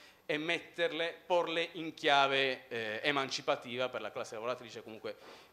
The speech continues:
per tutti quanti, per tutti quanti coloro che non, non sono dall'altro lato della, della barricata, per, per tutti quanti coloro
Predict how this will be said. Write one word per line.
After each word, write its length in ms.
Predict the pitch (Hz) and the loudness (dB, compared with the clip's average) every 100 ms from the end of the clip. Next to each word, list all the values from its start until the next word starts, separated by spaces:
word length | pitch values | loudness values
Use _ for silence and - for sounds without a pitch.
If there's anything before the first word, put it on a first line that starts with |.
| _ | _
per 180 | - 131 | -6 -4
tutti 220 | 165 147 | -4 -4
quanti, 280 | 143 143 120 | -2 -2 -4
per 220 | - 143 | -4 -4
tutti 260 | - 170 160 | -4 -12 -2
quanti 240 | 165 135 | 0 0
coloro 320 | 131 151 139 135 | 0 0 2 0
che 300 | 147 139 135 | 0 -2 -4
non, 360 | 127 127 117 - | -8 -8 -12 -10
non 200 | 135 131 | -6 -4
sono 500 | 135 127 120 - - | -2 -2 -2 -6 -14
dall'altro 380 | 123 117 113 120 | -4 -2 -2 0
lato 300 | 117 107 117 | 0 0 -2
della, 340 | 107 104 104 | -6 -4 -6
della 240 | 95 123 107 | -4 -2 0
barricata, 640 | 107 107 104 104 101 101 | 0 -2 -4 -2 -2 -2
per, 240 | 98 104 95 | -8 -10 -10
per 140 | 113 | -12
tutti 160 | 107 117 | -10 -10
quanti 260 | 117 117 | -10 -10
coloro 460 | 123 117 110 110 | -8 -6 -6 -10